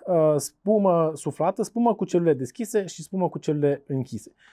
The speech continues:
Și am în mână un mostrar de, uh, de material termoizolant din spumă, în care primul și primul lucru pe care îl identific este coeficientul lambda. Și văd că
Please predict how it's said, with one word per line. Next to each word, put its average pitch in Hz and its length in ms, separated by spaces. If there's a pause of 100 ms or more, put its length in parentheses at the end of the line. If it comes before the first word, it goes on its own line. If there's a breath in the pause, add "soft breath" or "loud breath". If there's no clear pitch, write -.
Și - 80
am 214 80
în 214 100
mână 214 160
un 185 100
mostrar 180 380
de, 156 420
uh, 131 260
de 139 200
material 143 360
termoizolant 143 500
din 127 100
spumă, 233 360 (340 soft breath)
în 196 100
care 247 240 (120)
primul 294 220
și 226 100
primul 247 180
lucru 247 160
pe 220 80
care 214 160
îl 190 60
identific 220 420
este 202 220
coeficientul 185 760
lambda. 139 480
Și - 140
văd 185 160
că 233 200